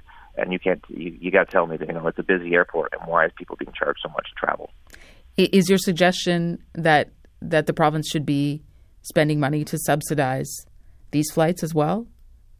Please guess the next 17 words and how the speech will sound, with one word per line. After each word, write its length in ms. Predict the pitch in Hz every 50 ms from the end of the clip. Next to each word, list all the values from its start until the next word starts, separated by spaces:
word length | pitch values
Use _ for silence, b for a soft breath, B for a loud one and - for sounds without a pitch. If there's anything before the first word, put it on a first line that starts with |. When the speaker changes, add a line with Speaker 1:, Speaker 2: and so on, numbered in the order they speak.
| - _ _ - -
Speaker 1:
I 80 | 110 110
wouldn't 240 | 117 131 135 - -
say 120 | 143 131
to 100 | 120 113
start 220 | - 123 113 -
with 140 | - 107 95
the 40 | 98
subsidization. 800 | - - 101 95 98 92 92 90 87 98 101 98 - 90 - -
I 100 | 73 85
Speaker 2:
Mm-hmm. 100 | 78 87
Speaker 1:
first 220 | 110 104 - -
would 300 | 87 85 90 95 95 - -
say 80 | 104
just 140 | 87 85 - -
answer 240 | 92 95 95 - 92
the 40 | 87
question. 460 | - - 98 104 - - 90 87 85